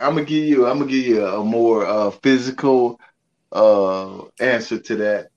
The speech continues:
and it's gonna take a sexual, a sexual turn. So you'll go out there, and from a guy's standpoint, you'll go out there and get that dime piece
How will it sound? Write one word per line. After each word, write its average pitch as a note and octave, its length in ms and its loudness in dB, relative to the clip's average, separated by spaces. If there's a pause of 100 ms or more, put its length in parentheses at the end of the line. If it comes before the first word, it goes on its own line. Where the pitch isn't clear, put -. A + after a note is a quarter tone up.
(260)
and G#2+ 140 -6
it's G2+ 100 -10
gonna G2+ 240 -6
take G#2 200 -8
a G2+ 120 -8
sexual, G2+ 440 -8 (320)
a F2 60 -6
sexual F#2 480 -2
turn. G#2+ 380 -6 (280)
So A#2 160 -4
you'll D#3 320 6
go D3 240 6
out C3 240 2
there, F#2+ 460 -2 (280)
and A2+ 140 -12
from A#2 180 0
a F#2+ 80 -2
guy's B2 460 2
standpoint, F2+ 560 -12
you'll D3 180 -4
go C3+ 160 -2
out A#2 180 2
there A2+ 100 -8
and G2 200 -10
get G#2 160 -6
that F#2+ 220 -6
dime A2 340 -4
piece E2+ 280 -14